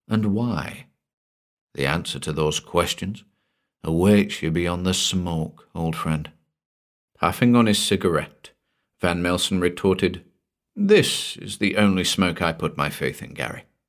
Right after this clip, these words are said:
Cook chuckled, climbing to his feet. Navigating the would-be hookah lounge,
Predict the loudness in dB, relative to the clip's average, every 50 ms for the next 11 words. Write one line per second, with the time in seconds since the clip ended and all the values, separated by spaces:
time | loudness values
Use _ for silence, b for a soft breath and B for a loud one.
0 | _ _ _ _ _ _ _ _ _ _ _ _ _ _ 2 4 4 4 4 0
1 | -6 0 2 2 2 2 2 0 -2 -2 -2 -8 -12 _ _ _ _ _ _ _
2 | _ -4 0 2 2 2 2 0 -4 -4 -4 -2 -2 -2 -2 -4 -8 -12 -12 -12
3 | -14 -20 _ _ _ _ _ _ _ _ _ _ _ _ _ _ _ -4 0 0
4 | 2 4 4 4 4 4 4 4 2 0 2 4 2 4 4 2 2 2 2 0
5 | 0 0 0 0 0 2 4 4 4 4 2 0 0 -2 -4 -6 -10